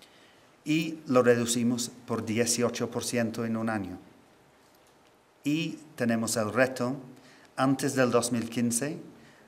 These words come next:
de llegar a veinte por ciento de todo el gobierno y en dec al treinta por ciento antes del dos mil quince. Entonces,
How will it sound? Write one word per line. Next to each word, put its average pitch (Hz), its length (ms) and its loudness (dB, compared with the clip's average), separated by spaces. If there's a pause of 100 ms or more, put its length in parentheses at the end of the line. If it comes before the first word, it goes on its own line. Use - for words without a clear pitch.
(300)
de 117 500 -2
llegar 110 420 2
a 110 100 0
veinte 123 340 2
por 151 160 -2
ciento 139 600 0
de 117 140 -4
todo 117 340 2
el 110 500 -4
gobierno 110 640 -2 (1200)
y 160 340 -2 (120)
en 120 240 2
dec 127 340 4 (1300)
al 113 400 -2
treinta 135 400 0
por 104 160 -8
ciento 98 500 -8 (640)
antes 104 380 -6
del 95 140 -4
dos 95 200 -4
mil 92 180 -8
quince. 90 440 -10 (260)
Entonces, 135 640 0